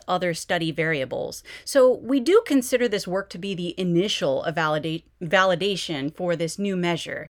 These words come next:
and we have high confidence in it. We're very excited to be able to contribute this new tool to the field. But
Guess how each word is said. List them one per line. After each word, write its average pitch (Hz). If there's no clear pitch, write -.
and 175
we 220
have 208
high 196
confidence 160
in 143
it. 143
We're 208
very 214
excited 170
to 175
be 170
able 170
to 165
contribute 165
this 170
new 180
tool 160
to 185
the 143
field. -
But -